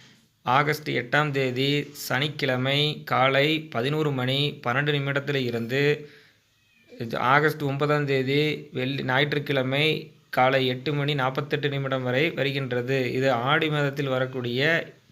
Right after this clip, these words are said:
தேய்பிறை ஏகாதசி விரதம். ஆகஸ்ட் இருபத்தி மூணு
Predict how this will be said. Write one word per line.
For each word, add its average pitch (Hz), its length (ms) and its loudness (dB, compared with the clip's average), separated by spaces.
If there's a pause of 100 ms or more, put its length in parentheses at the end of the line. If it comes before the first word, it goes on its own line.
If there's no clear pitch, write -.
தேய்பிறை 147 400 2
ஏகாதசி 135 600 2
விரதம். 123 640 -2 (1400)
ஆகஸ்ட் 151 440 4
இருபத்தி 151 360 -2
மூணு 143 560 0